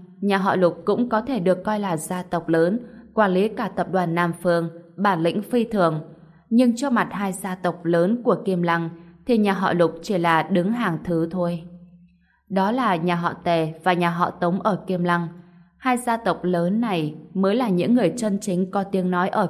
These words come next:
Kim Lăng. Họ nắm trong tay gần tám mươi phần trăm mạch máu kinh tế. Họ khủng khiếp như vậy. "Tạm thời không cần. Nếu con mình mà không cứu được, thì dù thông minh cỡ nào, để Minh Huệ biết, thì tôi sẽ bị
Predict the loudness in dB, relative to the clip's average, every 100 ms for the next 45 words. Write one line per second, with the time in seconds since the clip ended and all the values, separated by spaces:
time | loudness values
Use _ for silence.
0 | 0 -2 2 0 -2 -8 -20 -20 -2 2
1 | 4 2 0 -2 -4 -2 -2 -2 -4 -6
2 | -2 2 2 2 -2 0 0 0 -2 -2
3 | -2 -2 -2 0 0 0 -2 -2 0 2
4 | 0 -2 -16 -14 -2 -2 0 -2 -2 -2
5 | 0 2 2 2 0 -2 -6 -20 -20 _
6 | _ _ _ _ _ _ _ _ _ _
7 | _ _ _ _ _ _ 0 0 0 0
8 | 0 -4 -2 -4 -6 -12 -20 -8 0 2
9 | 4 2 2 2 2 2 -2 0 0 2
10 | 0 -2 -10 -20 -8 2 4 6 2 2
11 | 0 0 0 -2 -2 0 -2 -2 -10 -16
12 | 0 2 4 4 4 2 0 0 -2 -4
13 | -12 -16 -2 -2 2 2 2 0 2